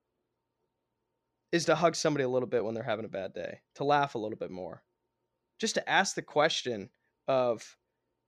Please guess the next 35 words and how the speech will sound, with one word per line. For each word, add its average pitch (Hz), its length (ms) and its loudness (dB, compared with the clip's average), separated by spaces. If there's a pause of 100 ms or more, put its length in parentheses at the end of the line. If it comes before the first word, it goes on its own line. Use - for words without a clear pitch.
(280)
not 185 220 6
being 190 120 4
afraid 180 200 2
to 170 80 2
go 160 160 6
a 151 240 -4
little 160 180 4
bit 135 160 -4
deeper 143 500 -2 (100)
in 147 140 2
a 135 40 -2
story 143 340 2
with 123 120 -2
somebody, 117 400 -2
to 131 140 -8
know 135 180 2
that 123 120 -6
they're 120 100 -2
really 120 220 -2
struggling 117 680 -4 (300)
and 131 120 -4
to 135 60 0
not 135 200 0
be 135 60 -4
afraid 123 220 -2
to 110 60 -8
be 120 140 -6
there 104 160 -6
with 87 140 -10
them. - 180 -14 (920)
And 147 140 -2
so 170 140 6
I, 180 260 10
I 180 140 8
hope, 185 280 4